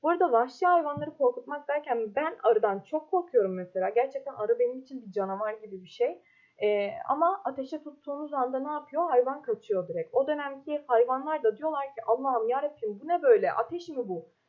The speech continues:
Yani gerçekten kötü bir canlandırma oldu. Ama,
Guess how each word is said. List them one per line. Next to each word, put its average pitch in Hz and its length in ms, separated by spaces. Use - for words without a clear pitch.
Yani 220 160
gerçekten 269 840
kötü 247 320
bir 247 140
canlandırma 202 680
oldu. 311 420
Ama, 339 360